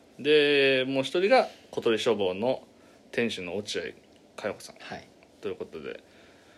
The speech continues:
Speaker 1: で、落合さんの日記もね、また、落合さんの日記、小鳥書房から出してるんですけど、
Speaker 2: うんうんうん。
Speaker 1: それもね、すごいいいんですよ。
Speaker 2: うん。
Speaker 1: 浮きて流れるっていうんですけど。で、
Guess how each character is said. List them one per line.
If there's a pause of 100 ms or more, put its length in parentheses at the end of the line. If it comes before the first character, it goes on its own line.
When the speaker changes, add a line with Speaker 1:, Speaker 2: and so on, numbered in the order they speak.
(280)
Speaker 1:
で、
落
合
さ
ん
の
日
記
も
ね、
ま
た、 (220)
落
合
さ
ん
の
日
記、
小
鳥
書
房
か
ら
出
し
て
る
ん
で
す
け
ど、
Speaker 2:
う
ん
う
ん
う
ん。
Speaker 1:
そ
れ
も
ね、
す
ご
い
い
い
ん
で
す
よ。
Speaker 2:
う
ん。
Speaker 1:
浮
き
て
流
れ
る
っ
て
い
う
ん
で
す
け
ど。 (1160)
で、